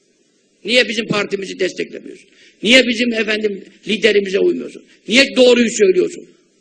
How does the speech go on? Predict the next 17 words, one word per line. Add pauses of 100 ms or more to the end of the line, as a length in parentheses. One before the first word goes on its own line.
(500)
Peki
sen
niye
doğruyu
söylemiyorsun? (160)
Bırakın
bu
İsrail'le
dostluğu. (480)
Niye
demiyorsun
ki
bırakın
bu
İsrail'e
toprak
vermeyi?